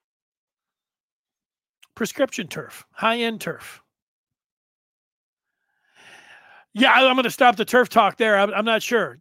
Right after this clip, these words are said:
Like I said, I think it's grass. I don't know the particular kind, but what you're saying, uh, you know, if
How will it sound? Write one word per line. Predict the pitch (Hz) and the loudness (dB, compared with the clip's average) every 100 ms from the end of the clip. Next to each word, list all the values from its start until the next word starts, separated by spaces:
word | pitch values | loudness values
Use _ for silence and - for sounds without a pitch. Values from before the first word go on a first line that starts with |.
| - | -12
Like | 180 190 | -10 -8
I | |
said, | 185 202 | -8 -6
I | 175 | -6
think | 196 | -8
it's | 190 | -10
grass. | - 185 180 185 170 | -6 -6 -4 -6 -8
I | |
don't | 175 170 | -10 -10
know | |
the | 165 | -12
particular | 156 - 160 160 147 | -14 -14 -14 -12 -10
kind, | 175 170 170 | -10 -8 -10
but | 143 - _ _ _ _ _ _ _ _ _ _ _ _ _ _ _ | -12 -18 _ _ _ _ _ _ _ _ _ _ _ _ _ _ _
what | 170 - | -16 -12
you're | 175 | -12
saying, | - 170 165 156 135 _ _ _ _ _ _ _ _ _ _ - | -10 -8 -8 -12 -18 _ _ _ _ _ _ _ _ _ _ -20
uh, | - | -12
you | 180 | -12
know, | 143 | -12
if | 156 - | -16 -20